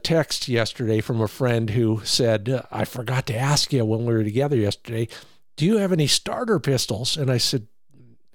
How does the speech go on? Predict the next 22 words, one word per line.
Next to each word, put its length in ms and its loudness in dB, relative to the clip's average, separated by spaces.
"I, 140 -4
one, 480 0
but 140 2
I, 140 2
I 160 -6
hardly 460 2
ever 120 0
use 300 2
it 80 -2
because 300 0
it's 100 -2
so 180 4
bad." 600 -2
Uh, 200 2
and 140 2
I 200 4
offered 320 0
some 160 0
other 240 2
advice. 480 0
Maybe 200 2
I'll, 180 0